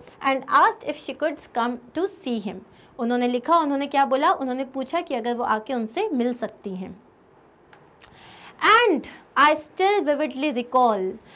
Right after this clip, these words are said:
the shock that I received when she appeared। इसमें क्वेश्चन अब ये पूछा है कि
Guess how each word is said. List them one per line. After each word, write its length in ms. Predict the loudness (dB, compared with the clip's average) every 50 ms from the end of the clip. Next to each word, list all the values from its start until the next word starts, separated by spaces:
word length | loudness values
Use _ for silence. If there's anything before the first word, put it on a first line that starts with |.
| -14 -4 0 0
the 60 | 0
shock 360 | 0 0 0 4 6 6 6 6 4
that 180 | 2 2 4
I 260 | 4 2 0 0 -2 -8
received 400 | -6 -4 -2 0 0 0 0 -2
when 200 | -2 -2 -2 -6
she 300 | -6 -4 -2 0 0 0
appeared। 560 | -2 0 2 4 6 8 8 8 6 2 -2 -6 -16 -20 -20 -20 -20 -20 -20 -10 -4
इसमें 440 | -2 -2 -2 -2 0 0 0 0 2
क्वेश्चन 420 | 4 4 4 4 2 -2 -4 -2
अब 160 | -2 -2 -2 -2
ये 120 | -4 -4
पूछा 360 | -4 -6 -8 -6 -2 0 0
है 200 | 0 2 0 -2
कि 240 | 0 0 -2 -2 -2